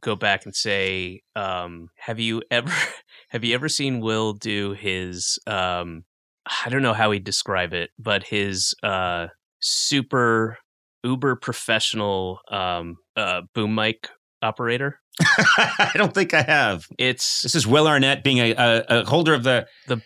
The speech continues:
Speaker 1: long s-,
Speaker 2: the
Speaker 1: yeah, that
Speaker 2: long
Speaker 1: long
Speaker 2: stick that has the microphone at the
Speaker 1: Yeah.
Speaker 2: end on movie sets.
Speaker 1: On sets, yeah.
Speaker 2: Yeah.
Speaker 1: Um, and it's something he started riffing when we were doing Todd Margaret.
Speaker 2: Mm-hmm.
Speaker 1: And, you know, it's, uh, it's just one of those things, I'll just request it.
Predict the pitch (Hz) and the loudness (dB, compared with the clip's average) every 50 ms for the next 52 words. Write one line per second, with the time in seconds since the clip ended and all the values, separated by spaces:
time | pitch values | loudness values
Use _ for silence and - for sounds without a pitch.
0 | - 135 143 156 160 160 156 151 147 135 - - - 127 165 165 127 117 180 185 | -2 2 4 6 6 6 4 4 2 2 2 2 2 2 4 4 4 4 4 4
1 | 190 196 196 - 127 127 123 120 190 185 151 - - 156 135 113 151 147 135 120 | 4 4 4 4 2 2 4 4 4 4 4 2 0 0 2 4 4 4 4 4
2 | - 127 135 127 120 131 131 - 127 - - 120 107 107 - - 110 101 104 104 | 2 4 4 4 4 4 4 2 0 0 2 2 2 2 2 2 2 4 4 4
3 | 98 92 92 101 98 98 101 107 101 104 98 - - 92 82 101 95 - - 104 | 4 2 2 2 2 4 4 4 2 2 0 0 0 0 0 0 0 -2 -2 -2
4 | 90 - - - 113 101 90 87 - 101 104 104 92 98 98 95 95 95 95 - | -2 -4 -4 -4 -2 -2 -4 -2 0 2 4 4 4 4 2 0 -2 -6 -8 -10
5 | _ _ _ _ _ _ _ _ _ _ _ - - - 123 117 123 - - 147 | _ _ _ _ _ _ _ _ _ _ _ -12 -6 -4 -2 -2 -2 -2 0 0
6 | 139 135 - 147 135 127 113 - - - 117 113 107 101 92 104 104 104 - 110 | 0 0 0 0 0 0 0 -2 0 0 -2 -2 -2 -4 -2 -2 -2 -2 -2 -4
7 | 101 98 95 95 92 95 95 92 95 95 92 98 95 92 90 - - 95 87 87 | -6 -4 -4 -6 -6 -6 -6 -6 -6 -6 -6 -6 -6 -8 -8 -6 -6 -6 -6 -6
8 | 92 90 90 87 82 92 90 85 82 - - 85 85 76 87 85 82 82 82 - | -6 -6 -8 -6 -6 -6 -6 -6 -8 -8 -8 -6 -6 -4 -4 -4 -6 -8 -8 -4
9 | 104 101 98 98 98 98 92 92 90 90 - _ _ _ _ _ _ - 139 135 | -2 0 0 2 0 0 0 -2 -6 -8 -12 _ _ _ _ _ _ -10 -6 -2
10 | 127 117 107 104 107 - - - - 113 110 107 104 104 98 98 - - 135 117 | 0 0 0 0 0 -2 -2 0 2 2 4 4 4 2 0 -2 -6 -12 -10 -6
11 | - - 135 - - 131 123 113 110 - - 123 107 107 98 107 104 98 104 101 | -2 -2 -2 0 0 0 0 2 0 0 0 0 0 0 0 -2 -2 -2 -2 -2
12 | - - 101 95 - - 95 95 92 - - - 98 95 - | -2 -2 -4 -8 -4 -2 0 0 0 0 0 0 -2 -2 -2